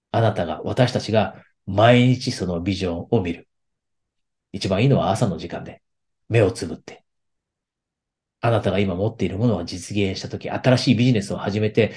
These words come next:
それが軌道に乗って、今とはもう全然違う生活を送っている。好きな人と結婚して、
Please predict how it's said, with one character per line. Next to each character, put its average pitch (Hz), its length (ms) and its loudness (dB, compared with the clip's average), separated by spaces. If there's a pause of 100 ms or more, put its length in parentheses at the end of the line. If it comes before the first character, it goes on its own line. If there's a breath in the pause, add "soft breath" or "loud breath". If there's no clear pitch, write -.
(120 loud breath)
そ - 120 -8
れ 117 80 2
が 113 120 2
軌 120 180 -2
道 113 100 6
に 113 80 2
乗 110 120 0
っ 110 40 -12
て、 113 80 -2
今 123 200 6
と 110 100 0
は 92 80 2
も 101 200 0
う - 20 -10
全 98 160 -4
然 120 160 4
違 113 240 -4 (120)
う 156 60 6
生 113 240 2
活 113 200 -2
を 107 40 4
送 - 120 -4
っ - 20 -20
て 101 100 -2
い 92 40 0
る。 85 140 -8 (2000)
好 - 60 -10
き 131 100 2
な 101 120 2
人 - 180 -2
と 104 120 0
結 - 240 -8
婚 90 240 -4
し - 80 -12
て、 85 260 -8